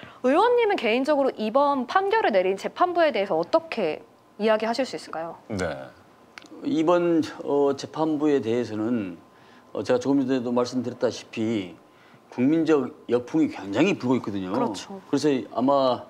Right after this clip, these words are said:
Speaker 3: 어떤 재판부라 하더라도 국민 여론을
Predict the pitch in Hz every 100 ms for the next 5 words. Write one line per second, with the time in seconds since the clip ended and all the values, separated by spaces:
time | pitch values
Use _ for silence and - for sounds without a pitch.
0 | - - - - 113 139 180 160 139 156
1 | 151 151 151 143 143 143 180 151 113 127
2 | 101 87 - - - - - 127 156 160
3 | 139 160 160 160 170 147 117